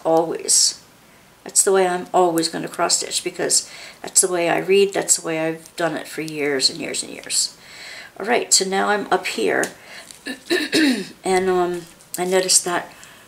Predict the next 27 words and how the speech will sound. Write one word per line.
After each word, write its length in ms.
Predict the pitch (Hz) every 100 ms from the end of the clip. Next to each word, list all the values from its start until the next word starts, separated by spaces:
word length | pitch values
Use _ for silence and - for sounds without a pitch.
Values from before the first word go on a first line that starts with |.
| - - - _ - -
right 140 | 254 247
as 160 | 233
I 60 | 190
began, 640 | 156 - 190 220 226 240 - - -
I 60 | 175
had 180 | 175 185
the 80 | -
thing 340 | - 180 185
flipped 340 | - 180 -
around 360 | 180 190 190 185
wrong, 200 | 180 170
and 100 | 175
I 80 | 165
put 260 | - -
two 120 | - 190
stitches, 680 | - 156 - 151 - - - - - - - -
uh, 300 | 90 - - - - - _ _ _ _ _ _ _ _ - - 202
but 100 | 190
I'm 200 | 180 190
incorporating 640 | 190 190 175 185 175 170
them 220 | 170 165
into, 600 | 185 180 - 165 156 143 - - - _ - _ _ - - - - _ _ _ _ _ _ _
into 720 | 202 190 190 - 175 160 170 175
what 180 | 175 160
it 80 | 156
is. 160 | -
So, 300 | - 180 175